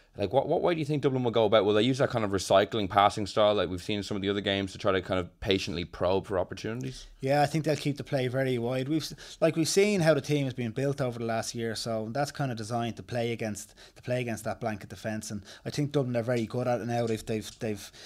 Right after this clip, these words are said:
Speaker 2: they've practiced a lot in training. Even when I was there the last couple of years, we practiced a lot. And I think you'll find the forwards will keep it very wide, and Dublin will be very, very patient. And we could have long periods of time where Dublin,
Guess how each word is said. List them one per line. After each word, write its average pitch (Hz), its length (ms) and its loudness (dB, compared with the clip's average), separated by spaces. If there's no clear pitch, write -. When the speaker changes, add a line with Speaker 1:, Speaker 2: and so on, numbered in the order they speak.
Speaker 2:
they've 104 160 -10
practiced 120 400 -2
a 117 60 -4
lot 113 180 0
in 107 60 -10
training. 117 420 -4
Even 117 180 -4
when 110 120 -4
I 117 140 -2
was 113 120 -4
there 113 200 -4
the 113 60 -6
last 110 220 -4
couple 113 240 -10
of - 20 -4
years, 113 220 -4
we 107 60 -8
practiced - 400 -6
a - 20 -8
lot. 113 240 -2
And 117 160 -6
I 120 80 -2
think 143 220 -6
you'll 117 80 -4
find 123 280 -4
the - 40 -6
forwards 127 400 -2
will 113 80 -10
keep 120 240 -8
it 113 80 -10
very 117 260 -2
wide, 117 320 -2
and 110 140 -6
Dublin 127 240 -4
will 113 60 -6
be 113 100 -4
very, 120 260 -2
very 110 240 -4
patient. 117 460 -4
And 113 100 -4
we 113 60 -6
could 147 220 0
have 120 160 2
long 120 260 0
periods 120 420 -4
of 107 60 -14
time 123 320 -6
where 113 120 -4
Dublin, 120 440 -6